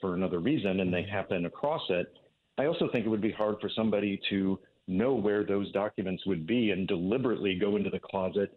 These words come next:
and find them quickly, 'cause it sure seems like this is just a process of staff at the White House, whether it's the president's staff or archivists, who very quickly during the transition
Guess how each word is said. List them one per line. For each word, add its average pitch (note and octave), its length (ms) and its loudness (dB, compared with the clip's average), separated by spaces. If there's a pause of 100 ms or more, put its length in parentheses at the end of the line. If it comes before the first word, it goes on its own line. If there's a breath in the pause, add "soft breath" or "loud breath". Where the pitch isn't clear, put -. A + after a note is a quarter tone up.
and F2+ 140 -6 (120)
find A2+ 260 2
them F2 160 -4
quickly, F#2 560 -2 (300 loud breath)
'cause G#2 100 0
it A2+ 100 0 (160)
sure F#3 200 2 (160)
seems C#3 260 2
like G2 160 0
this G#2+ 180 -2
is G2 120 -6
just G#2 220 -2
a G2+ 40 -4
process G2 600 -2
of E2 160 -2 (180)
staff G#2+ 320 0 (680)
at A2 180 0
the B2+ 60 -2
White F#2+ 260 0
House, E2+ 260 0 (120)
whether F2+ 260 2
it's - 120 -4 (100)
the D#2+ 120 -4
president's F#2+ 520 -2
staff G2 400 0
or F2+ 200 0
archivists, F2 440 0 (680)
who G2+ 160 0 (100)
very C3+ 260 2
quickly A2+ 340 -2
during G#2+ 240 2
the G2+ 60 0
transition F#2+ 760 0